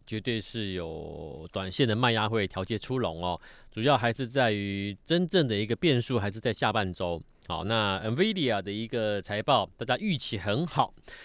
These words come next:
因为预期很好，所以股价先涨。那股价先涨，当你财报真的公布了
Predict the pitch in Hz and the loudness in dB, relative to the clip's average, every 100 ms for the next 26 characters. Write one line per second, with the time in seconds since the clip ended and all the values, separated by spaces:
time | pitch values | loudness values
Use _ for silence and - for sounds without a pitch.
0 | - - 233 233 254 226 - 156 147 165 | -10 2 8 8 8 6 6 2 2 4
1 | 160 131 90 - 131 131 - 92 151 123 | 6 6 4 2 4 6 2 -4 2 2
2 | 104 151 156 147 120 87 - - - 190 | 4 2 2 2 0 0 -6 -18 -6 0
3 | 180 156 139 233 190 - 226 208 147 104 | 0 2 6 6 6 6 2 6 6 6
4 | 92 - 185 185 135 110 98 90 87 - | 2 4 6 6 4 2 0 -2 -6 -10
5 | - 123 135 180 147 131 170 175 143 117 | 0 4 8 10 10 8 6 6 6 8
6 | 170 175 202 156 123 98 | 6 6 10 10 10 6